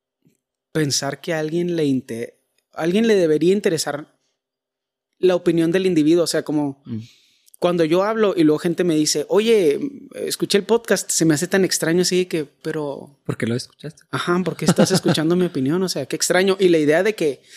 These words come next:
Speaker 1: y por eso nos tardamos tanto en empezar uno.
Speaker 2: Sí, sí, sí.
Speaker 1: Pero la idea de que gente diga, "¿Sabes qué es lo que hace falta?" Mi opinión.
Speaker 2: <laughs>
Speaker 1: En la esfera pública se me hace así como que, ah, estás enfermo.
Speaker 2: <laughs>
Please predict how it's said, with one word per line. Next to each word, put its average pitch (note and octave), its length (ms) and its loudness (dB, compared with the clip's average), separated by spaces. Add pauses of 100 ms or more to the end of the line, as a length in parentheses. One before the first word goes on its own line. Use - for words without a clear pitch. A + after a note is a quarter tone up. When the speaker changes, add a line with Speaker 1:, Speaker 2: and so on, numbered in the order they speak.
(240)
Speaker 1:
y A#3+ 100 2
por A#3 180 4
eso F#3+ 160 2
nos F#3+ 100 2
tardamos C#3+ 380 -2
tanto C#3+ 180 -6
en C3+ 60 -2
empezar B2+ 340 -4
uno. F3+ 380 0
Speaker 2:
Sí, - 180 -2
sí, B2+ 160 -2
sí. B2+ 160 -8 (200)
Speaker 1:
Pero D#3+ 580 2
la C#3 140 0
idea D3 120 4
de F3 140 2
que F3 80 -2
gente E3 240 0
diga, C#3+ 320 0 (300)
"¿Sabes F#3 280 0
qué - 80 -2
es G3 80 2
lo G3+ 100 2
que G#3 100 -2
hace G3+ 160 -2
falta?" G#3+ 420 -6 (760)
Mi A#2+ 140 -4
opinión. A2+ 480 -6 (200)
Speaker 2:
<laughs> - 540 0
Speaker 1:
En F3+ 160 6
la F3 60 6
esfera F3+ 320 2
pública G#3 340 4
se F3 80 -2
me F3 100 4
hace E3+ 100 2
así G3 120 4
como A#3 240 0
que, - 460 0
ah, F#3+ 640 0 (160)
estás - 240 -4
enfermo. A#2 380 -8 (300)
Speaker 2:
<laughs> - 1000 -2